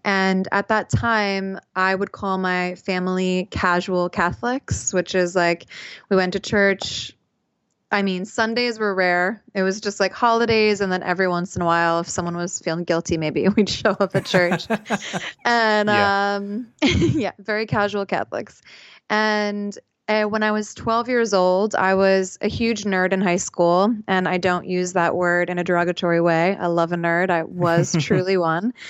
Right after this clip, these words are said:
Speaker 1: And, um, but <laughs> none of the boys were interested in me. I was, like, having crushes, no success. So my friend was like, "Oh, I go to this youth group,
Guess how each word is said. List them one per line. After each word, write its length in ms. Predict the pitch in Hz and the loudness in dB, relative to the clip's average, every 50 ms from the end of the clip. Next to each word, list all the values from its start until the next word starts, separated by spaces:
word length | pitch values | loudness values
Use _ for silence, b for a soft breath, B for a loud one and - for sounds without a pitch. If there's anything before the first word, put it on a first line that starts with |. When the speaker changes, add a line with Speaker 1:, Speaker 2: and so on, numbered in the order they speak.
| B B B B B B B - | B B B B B B B -2
Speaker 1:
And, 400 | 202 208 202 202 196 196 196 190 | 0 0 2 2 2 2 2 2
um, 560 | 190 185 185 185 185 185 185 185 185 180 - _ _ _ _ 220 196 | 2 2 2 0 0 -2 -4 -6 -8 -10 -12 _ _ _ _ -8 -2
but 420 | - 240 240 226 202 190 170 - - - - | 0 2 2 2 2 0 -2 -6 -8 -6 -2
<laughs> 140 | 214 277 240 | -2 -2 -2
none 220 | 220 220 220 214 | -2 -2 -2 -2
of 80 | 208 196 | -2 -4
the 80 | 202 | -4
boys 280 | 196 196 190 190 190 185 | -4 -2 -2 -2 -2 -4
were 80 | 196 | -6
interested 480 | - 185 190 - 208 196 196 - 202 196 | -8 -8 -8 -6 -6 -6 -6 -6 -4 -4
in 160 | 196 190 185 | -2 -2 -2
me. 300 | 185 185 185 185 185 180 | 0 0 0 2 2 2
I 140 | 175 170 175 | 2 2 2
was, 320 | 170 175 175 175 170 - | 2 2 0 0 0 0
like, 160 | 175 151 - - | -2 -2 -2 -2
having 260 | 196 180 170 175 185 | -2 -2 -2 -2 -4
crushes, 640 | - - 262 262 - - 262 233 220 220 208 185 185 | -2 -2 0 0 0 0 0 2 2 2 0 0 0
no 160 | 180 180 180 | 0 0 -2
success. 580 | - - - - - - 220 202 196 196 - | -2 -6 -10 -10 -4 0 0 2 2 0 -2
So 560 | - - - - 190 185 180 175 175 180 190 B B B B B B B B B _ | -6 -10 -4 -2 0 2 2 2 2 0 -2 B B B B B B B B B _
my 220 | 208 196 196 196 | 0 0 0 0
friend 600 | 208 - - 240 240 247 233 214 202 202 202 196 202 | -2 -2 -2 0 2 2 2 2 0 0 -2 -4 -2
was 200 | 190 190 175 - | -2 -2 0 0
like, 220 | 185 180 180 - | 0 0 0 0
"Oh, 280 | - 226 247 262 262 247 | 0 0 2 2 2 2
I 120 | 226 208 | 2 2
go 160 | 208 208 202 202 | 2 2 2 2
to 80 | 208 | 2
this 300 | 202 214 214 208 - - | 2 0 0 -2 -4 -4
youth 260 | 196 202 214 - - | -2 -2 -2 -2 -2
group, 420 | - 220 226 233 240 233 226 220 | -2 0 2 2 2 2 0 -2